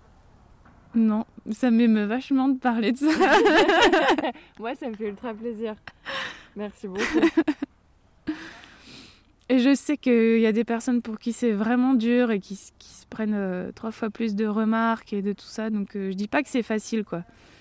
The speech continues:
Speaker 1: Je veux pas, euh, minimiser l'impact de, de tout ce qu'on peut se prendre par la tronche, mais, mais il y a plein de force et il faut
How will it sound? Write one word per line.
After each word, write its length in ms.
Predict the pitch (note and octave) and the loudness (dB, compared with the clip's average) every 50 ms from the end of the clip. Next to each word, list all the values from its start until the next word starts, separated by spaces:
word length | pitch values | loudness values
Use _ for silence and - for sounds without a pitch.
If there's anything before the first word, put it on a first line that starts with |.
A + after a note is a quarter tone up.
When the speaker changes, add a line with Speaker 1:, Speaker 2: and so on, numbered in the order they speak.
| - _ _ _ _ | -20 _ _ _ _
Speaker 1:
Je 140 | - - | -10 -6
veux 260 | G3 G3 F#3+ F#3+ G3 F#3+ | -6 -6 -4 -4 -6 -6
pas, 320 | - - B3 A#3+ A#3+ A3+ G#3 F#3+ | -4 -4 -2 -2 -2 -2 -2 -2
euh, 240 | F#3 F3+ F3+ F3 F3 F3+ - _ _ _ _ _ _ _ _ _ _ _ _ _ | -4 -4 -4 -6 -6 -8 -12 _ _ _ _ _ _ _ _ _ _ _ _ _
minimiser 680 | - G3+ G3 G3 G#3 G#3 G#3 G#3 G#3 G3 F#3+ G#3 G#3+ A3+ | -2 0 0 2 2 2 2 2 2 0 0 -2 -2 -2
l'impact 520 | A3 G#3 G3 F#3+ - G3+ G3+ - _ - G3+ F#3+ - | -2 -2 -4 -4 -6 -6 -8 -8 _ -14 -16 -14 -10
de, 40 | - | -8
de 80 | G3+ G3+ | -8 -8
tout 160 | G3 - - G#3+ | -8 -10 -12 -14
ce 80 | - | -10
qu'on 120 | - A3 G3+ | -8 -8 -8
peut 100 | - G#3 | -8 -8
se 80 | - - | -12 -10
prendre 240 | - - A3 G#3+ | -6 -2 -2 -2
par 180 | G#3 G#3+ G#3 G3+ | -2 -4 -4 -4
la 120 | G3+ G3+ | -4 -4
tronche, 400 | G3 - - G#3+ A3 A3+ - - - | -6 -6 -4 -4 -4 -4 -6 -10 -10
mais, 120 | G#3 G3 G#3+ A3+ - - A3 G#3 - - - - - - - - - - - - - - - - - - - - - - _ - - - - - - - - - - - - | -8 -8 -8 -10 -12 -14 -18 -20 -20 -20 -20 -20 -20 -20 -20 -20 -20 -20 -20 -20 -20 -20 -20 -20 -20 -20 -20 -20 -20 -20 _ -20 -20 -20 -20 -20 -20 -20 -20 -20 -20 -10 -4
mais 200 | A3 G#3 G3+ G3+ | -2 0 0 0
il 80 | G3+ G3 | 0 -2
y 40 | G3 | -2
a 60 | G3 | -4
plein 240 | - - B3+ C4 C4 | -2 2 4 4 6
de 80 | B3+ | 4
force 380 | - - - B3+ A#3+ - - - | 2 0 -2 -6 -6 -6 -6 -8
et 40 | G#3+ | -8
il 40 | G3 | -8
faut 200 | - - - G3+ | -8 -8 -12 -12